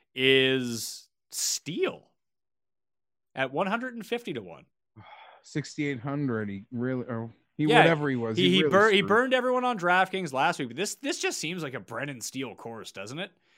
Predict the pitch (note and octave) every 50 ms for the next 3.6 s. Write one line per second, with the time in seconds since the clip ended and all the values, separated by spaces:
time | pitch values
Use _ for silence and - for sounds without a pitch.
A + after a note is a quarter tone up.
0 | _ _ - D#3 F3+ A3 B3+ A#3+ A3 G#3 G#3 F#3+ E3+ C#3 - D3+ A2 B2 C#3+ D3
1 | E3 C#3 A#2 G#2 F#2 G2+ B2+ - - - - D3 C#3+ D3 D3+ D#3 D#3 D3+ D#3 C#3+
2 | D#3 D#3+ F3+ F3 C#3 B2+ A#2 A#2+ A#2 - _ _ _ _ _ _ _ _ _ _
3 | _ E3 G3 F#3+ - B3+ A#3+ A#3+ A#3 A#3 A3+ A3